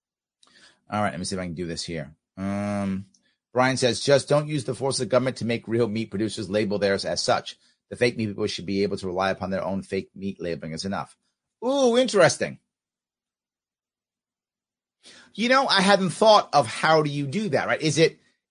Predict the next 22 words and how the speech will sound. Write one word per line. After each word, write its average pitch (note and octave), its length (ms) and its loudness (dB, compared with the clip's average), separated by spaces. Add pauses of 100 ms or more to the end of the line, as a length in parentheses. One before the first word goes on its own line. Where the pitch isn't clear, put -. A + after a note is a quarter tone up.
is D#3+ 200 6
it E3 140 2
fair? F3 840 4 (1700)
I C#3+ 60 -6
mean, D#3+ 120 0
what F3+ 140 4
happens F3 280 2
if D3+ 80 -8
you E3+ 60 -4
stop D#3+ 220 4
mixing D#3+ 300 -4
it, - 160 -12 (720)
right? C3 280 4
What D#3+ 120 4
if D#3+ 80 2
you D3+ 60 -4
do D#3+ 100 2
ground D#3 440 2
beef F3+ 240 0
and C3 120 -2
it's A#2+ 140 -8
whatever, C3+ 380 2